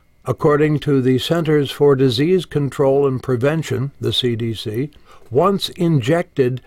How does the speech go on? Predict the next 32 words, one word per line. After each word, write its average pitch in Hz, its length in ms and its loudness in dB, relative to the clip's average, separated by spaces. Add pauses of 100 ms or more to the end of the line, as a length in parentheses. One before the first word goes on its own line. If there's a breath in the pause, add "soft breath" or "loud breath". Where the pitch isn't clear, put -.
(240 soft breath)
this 190 280 2
molecule 160 800 2 (220 loud breath)
will 147 200 2
help 180 360 -2
human 180 400 0
cells 139 460 2
create 143 640 0
a 143 160 0
spike - 680 -2 (140)
protein, 127 720 0 (500 soft breath)
which 143 240 -4
is 127 180 -2
what 139 180 4
is 131 140 2
found 143 360 0
on 135 180 2
the 127 100 0
surface 139 560 -2
of 127 120 -2
the 123 100 0
virus 127 640 0
that 131 220 -8
causes 147 580 -2
covid. 151 580 -2 (420 soft breath)
This, 190 560 2
in 131 240 0
turn, 131 440 -2
forces 165 560 0
an 143 180 -4
immune 170 420 0
system 156 400 -2
response 170 840 -2